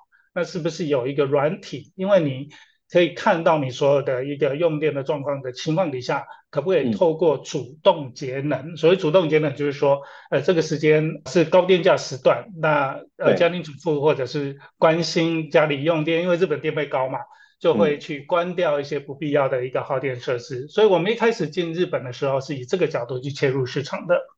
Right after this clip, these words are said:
Speaker 2: 哦，所以简单来讲，你们当初提供的这个产品，就是可以让家庭的用电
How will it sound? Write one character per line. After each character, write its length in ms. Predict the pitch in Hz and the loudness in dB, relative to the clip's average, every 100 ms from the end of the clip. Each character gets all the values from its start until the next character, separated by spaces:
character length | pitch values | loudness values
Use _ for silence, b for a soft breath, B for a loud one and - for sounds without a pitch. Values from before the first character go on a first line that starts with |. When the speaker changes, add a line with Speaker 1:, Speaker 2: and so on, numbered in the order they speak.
| b b b b b | b b b b b
Speaker 2:
哦， 500 | 98 92 92 92 90 - _ | 0 2 4 4 2 -4 _
所 140 | - 214 | 4 4
以 220 | 208 147 | 4 2
简 160 | 139 | 2
单 100 | 139 | 2
来 100 | 185 175 | 4 4
讲， 300 | 117 107 110 | 2 0 -2
你 80 | |
们 140 | 107 120 | -2 -2
当 160 | 175 | -2
初 160 | 180 180 | -2 -4
提 180 | 175 120 | -6 -4
供 220 | 143 151 | -2 0
的 100 | 127 | 0
这 120 | 110 | 0
个 180 | 120 104 | -2 -4
产 260 | - 110 135 | -4 -6 -4
品， 180 | 113 - | -8 -4
就 160 | 151 | -2
是 140 | 160 170 | 0 0
可 120 | 165 | 2
以 60 | 139 | 2
让 260 | 165 135 | 2 2
家 240 | 127 147 156 | 0 0 0
庭 300 | 120 104 104 | -4 -8 -6
的 260 | 101 95 | -6 -4
用 280 | 117 185 120 | 2 2 2
电 280 | 120 113 | 2 0